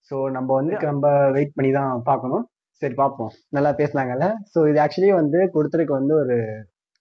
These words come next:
Speaker 1: கொடுத்ததுக்கு ஒரு view தான். இது வந்து கன்ஃபார்மா வந்து implement ஆகும்னு சொல்லிட்டு கிடையாது. நம்ம ஜூலை month வந்து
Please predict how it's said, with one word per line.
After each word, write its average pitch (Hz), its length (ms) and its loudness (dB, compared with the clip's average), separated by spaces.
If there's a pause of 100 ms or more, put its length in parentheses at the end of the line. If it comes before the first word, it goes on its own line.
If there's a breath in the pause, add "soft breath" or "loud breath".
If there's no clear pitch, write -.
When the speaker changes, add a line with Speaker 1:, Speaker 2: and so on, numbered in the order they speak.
(140)
Speaker 1:
கொடுத்ததுக்கு 156 300 2
ஒரு 139 80 2
view 160 280 4
தான். 160 180 0
இது 139 220 -2
வந்து 139 100 0
கன்ஃபார்மா 139 540 -2
வந்து 127 280 -4 (720 loud breath)
implement 147 460 2
ஆகும்னு 123 280 -2
சொல்லிட்டு 117 260 -6
கிடையாது. 117 400 -2 (320)
நம்ம 131 420 -2
ஜூலை 151 380 2
month 156 260 2
வந்து 135 260 0